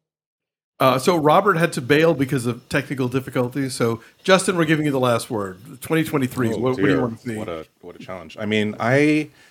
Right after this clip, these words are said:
Speaker 2: it's funny. I, I feel like my hopes for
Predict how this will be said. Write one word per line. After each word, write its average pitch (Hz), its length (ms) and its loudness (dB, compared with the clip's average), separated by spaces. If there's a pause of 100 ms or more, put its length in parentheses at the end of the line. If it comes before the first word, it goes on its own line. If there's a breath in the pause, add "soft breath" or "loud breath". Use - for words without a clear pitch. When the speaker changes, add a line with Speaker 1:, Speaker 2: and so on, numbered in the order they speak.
(1600 soft breath)
Speaker 2:
it's 123 200 -4
funny. 113 400 2
I, 101 280 0
I 107 120 -2
feel 127 300 0
like 101 400 0
my 107 480 2
hopes - 460 -4
for 90 720 -6